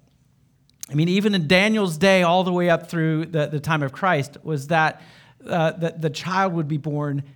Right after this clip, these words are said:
naturally, even though in Isaiah that you could see that it, it was already prophesied that this would be a virgin birth.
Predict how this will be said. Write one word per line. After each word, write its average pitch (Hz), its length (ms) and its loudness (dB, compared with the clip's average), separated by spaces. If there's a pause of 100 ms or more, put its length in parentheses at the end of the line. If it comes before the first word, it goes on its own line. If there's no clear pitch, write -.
(600)
naturally, 147 880 -2
even 170 360 0
though 156 420 2
in 156 180 -4
Isaiah 147 720 0
that 151 240 -6
you 160 180 -6
could 151 160 -4
see 170 440 -2
that 151 340 -2
it, 170 260 -10 (380)
it 180 120 -2
was 165 160 0
already 190 380 2
prophesied 156 800 0
that 131 140 -4
this 160 200 -4
would 139 200 -6
be 139 360 -2 (360)
a 147 60 -2
virgin 135 340 0
birth. 147 520 -2